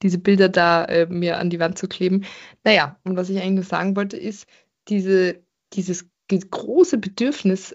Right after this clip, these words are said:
ähm, das finde ich nämlich lustig, weil man sagt ja, also ich, ich nicht, weil ich weiß nicht, wie es bei dir ist, aber das Wort „Ich liebe dich“ ist mir noch nie freiwillig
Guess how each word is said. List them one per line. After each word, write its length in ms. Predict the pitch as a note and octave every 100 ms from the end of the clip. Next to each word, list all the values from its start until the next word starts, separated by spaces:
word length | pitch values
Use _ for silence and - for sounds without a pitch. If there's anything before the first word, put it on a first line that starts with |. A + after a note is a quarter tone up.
| -
ähm, 480 | F#3 F#3+ F#3+ F#3 - _ -
das 120 | G#3
finde 180 | C4 C4
ich 40 |
nämlich 220 | B3+ A#3
lustig, 280 | A3 G3+ F#3
weil 120 | F3+
man 160 | F3 F#3
sagt 420 | - F#3+ - -
ja, 300 | A#3 A#3 C#4
also 180 | - E3+ -
ich, 300 | F#3+ - - -
ich 260 | F#3+ -
nicht, 380 | E3 G3 - -
weil 140 | F#3 E3+
ich 180 | - - _ _ _ _ _ _ _ _
weiß 140 | E3 E3+
nicht, 160 | E3+ -
wie 40 |
es 80 | -
bei 100 | D#3+
dir 280 | D#3 F3+ G3+
ist, 100 | G3+
aber 120 | E3+
das 200 | E3 -
Wort 240 | E3+ E3 -
„Ich 100 | E3+
liebe 240 | F3+ F#3
dich“ 220 | F#3+ F#3 -
ist 160 | E3+
mir 300 | F3 F3+ G3+
noch 200 | A#3 E3+
nie 320 | E3+ F#3+ A3 A3+
freiwillig 760 | - E3 F3+ G3 G3+ G3 -